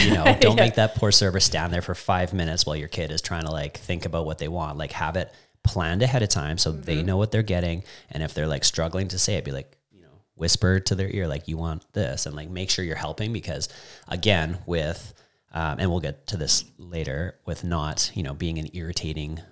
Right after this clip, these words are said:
Speaker 1: person for other people
Speaker 2: <laughs>
Speaker 1: as well. You wanna, like, help them with that process, especially early on.
Speaker 2: Yeah.
Speaker 1: But yeah, our kids will order for themselves, um,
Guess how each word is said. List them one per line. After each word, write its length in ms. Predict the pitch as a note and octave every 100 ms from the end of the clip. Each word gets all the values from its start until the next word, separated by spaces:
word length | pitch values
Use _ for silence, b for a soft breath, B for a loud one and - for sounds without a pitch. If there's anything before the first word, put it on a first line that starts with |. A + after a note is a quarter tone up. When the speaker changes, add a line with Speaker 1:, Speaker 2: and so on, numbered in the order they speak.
| _
Speaker 1:
person 380 | - E2+ - C#2
for 120 | -
other 220 | D#2+ G2+
people 440 | D#4+ - - D2+ D2+
Speaker 2:
<laughs> 0 |
Speaker 1:
as 120 | D2+
well. 240 | G2 D2+
You 160 | D2+ F#2+
wanna, 240 | G2 G2
like, 200 | F2 E2+
help 320 | - A2+ A2 -
them 140 | D#2+
with 160 | D#2 -
that 180 | C#2+
process, 480 | - D#2 D2+ C2+ C#2
especially 560 | D#2 - E2 - D#2+ C#2+
early 320 | C#2+ C#2 B1
on. 260 | - - - _
Speaker 2:
Yeah. 220 | F3 B2 - - _ - -
Speaker 1:
But 80 |
yeah, 140 | B2 -
our 80 | F#2+
kids 280 | - E2+ -
will 280 | D#2 C2+ B B B _
order 200 | - G2
for 120 | G2+
themselves, 500 | G#2 G#2 G#2 G#2 G2+ - -
um, 420 | E2 D2 C#2+ D2